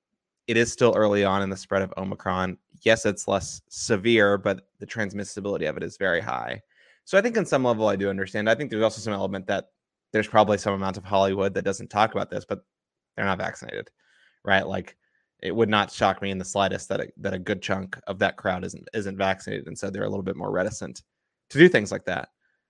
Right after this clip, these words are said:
That aside, I do think at some point, especially when you get to, unless there's some new variant that comes up between now and then, which of course is possible.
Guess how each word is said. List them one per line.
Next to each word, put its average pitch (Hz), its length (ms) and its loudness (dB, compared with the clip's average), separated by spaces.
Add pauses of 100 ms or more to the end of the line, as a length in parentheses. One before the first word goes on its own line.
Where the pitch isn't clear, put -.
(1120)
That 131 180 12
aside, 101 640 4
I 107 100 -6
do 117 140 -4
think 110 220 -8
at - 100 -14
some 113 180 -6
point, 98 220 -8
especially 110 300 -6
when 104 80 -6
you 98 60 -10
get 95 160 -8
to, - 260 -8
unless 104 260 -4
there's 92 240 -4
some 95 240 -6
new 98 160 -2
variant 92 440 -2
that - 120 -10
comes 92 220 -6
up 95 80 -2
between 98 200 -8
now 92 140 -4
and 95 100 -2
then, 104 120 -2
which 135 260 -2
of 135 120 -8
course 151 260 4
is 120 80 -8
possible. 95 580 -2